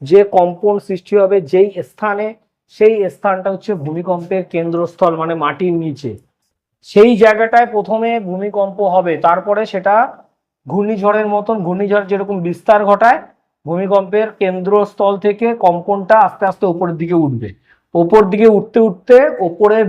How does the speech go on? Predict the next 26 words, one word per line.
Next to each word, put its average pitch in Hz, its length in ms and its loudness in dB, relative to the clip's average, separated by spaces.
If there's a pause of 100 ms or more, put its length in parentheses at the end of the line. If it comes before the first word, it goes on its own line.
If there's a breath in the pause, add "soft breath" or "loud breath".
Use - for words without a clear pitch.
ভূপৃষ্ঠটাকে 220 800 -2
কাঁপিয়ে 185 520 -2
দেবে। 107 240 -6 (520)
এর 202 180 4
ফলে 226 260 4
ভূপৃষ্ঠের 208 580 0
ওপরে 214 320 4
যা 190 220 2
কিছু 233 320 -4
আছে 226 280 2
সব 226 240 4 (1080)
দুলতে 220 380 2
থাকবে, 131 320 -6 (920)
কম্পনের 202 500 2
ফলে 233 260 -4
দুলতে 190 340 -6
থাকবে। 214 320 -4
এর 202 100 -4
ফলে 220 260 -2 (640)
পড়ে 247 220 4
যেতে 196 260 0
পারে, 120 260 -6
বাড়ি 180 340 0
ঘর 185 240 0
ভেঙে 175 320 -6
চুরে 202 260 -4